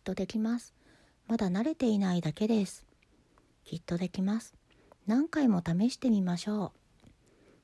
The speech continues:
きっとできます。慌てずに行きましょう。きっとできます。丁寧に手順を追ってみましょう。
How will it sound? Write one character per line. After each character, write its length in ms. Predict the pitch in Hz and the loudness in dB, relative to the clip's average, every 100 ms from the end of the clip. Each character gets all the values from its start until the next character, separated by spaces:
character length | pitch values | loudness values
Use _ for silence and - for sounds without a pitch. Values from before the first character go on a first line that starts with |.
| _ | _
き 120 | - 160 | -14 -14
っ 40 | |
と 140 | - 185 | -6 -4
で 100 | 196 | -4
き 140 | - | -2
ま 220 | 220 254 | 2 2
す。 180 | 285 - _ _ _ | 0 -8 _ _ _
慌 220 | - 180 202 | -6 -2 -2
て 120 | 233 | -2
ず 140 | 240 | 2
に 140 | 247 247 | 4 4
行 80 | - | 4
き 80 | |
ま 140 | 247 254 | 4 4
し 100 | - | 0
ょ 140 | 277 | -4
う。 80 | 226 - _ _ _ _ _ _ _ _ _ _ - | -4 -12 _ _ _ _ _ _ _ _ _ _ -16
き 140 | 170 | -14
っ 40 | - | -6
と 120 | - | -2
で 100 | 190 | -2
き 160 | 196 214 | 0 2
ま 180 | 226 262 | 2 0
す。 140 | - - _ _ _ - - | -6 -20 _ _ _ -20 -4
丁 220 | 277 294 | 0 4
寧 260 | 240 202 | 4 4
に 220 | 180 156 - | 2 0 -2
手 140 | 165 | -4
順 260 | 160 185 196 | -2 0 2
を 80 | 202 | 0
追 60 | |
っ 40 | 196 | -2
て 140 | - | -2
み 140 | 202 | 0
ま 160 | 202 208 | 2 0
し 100 | - | 0
ょ 120 | |
う。 60 | 240 | -2